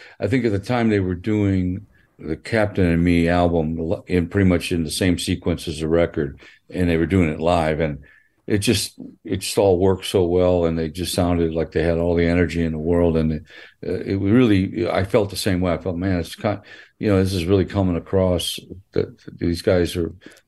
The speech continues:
never, never sounded better," you know, and so that made me all the more excited about, because we were already talking about doing the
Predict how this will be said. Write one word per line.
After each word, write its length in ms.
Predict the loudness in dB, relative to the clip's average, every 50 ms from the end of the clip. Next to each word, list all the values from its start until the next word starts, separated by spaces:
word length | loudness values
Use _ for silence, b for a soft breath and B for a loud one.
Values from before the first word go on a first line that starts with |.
| _ -20 -16 _
never, 340 | -2 -2 0 2 2 0 0 -4 -10 -14 -6
never 220 | -4 -2 0 0 0
sounded 360 | 0 0 0 0 0 0 0
better," 340 | 0 2 2 0 -2 -4 -6
you 100 | -8 -8
know, 220 | -6 -6 -8 -8 -6
and 300 | -6 -4 -4 -4 -6 -4
so 400 | 0 2 2 4 2 0 -2 B B B B B B B
that 160 | -2 0 2
made 160 | 2 2 4 4
me 100 | 4 4
all 160 | 4 4 2
the 60 | 2
more 200 | 2 2 0 0
excited 500 | -2 -2 0 0 2 2 2 2 0 -2
about, 360 | -2 -4 -4 -6 -6 -8 -10 _
because 300 | -4 -4 -2 0 0 2
we 120 | 4 4
were 180 | 6 6 6 6
already 360 | 4 6 4 4 2 0 -4
talking 420 | -4 -4 -2 -2 -2 -4 -4 -4 -4
about 320 | -4 -4 -4 -4 -4 -2
doing 240 | 0 2 2 2 0
the 140 | -4 -6 -8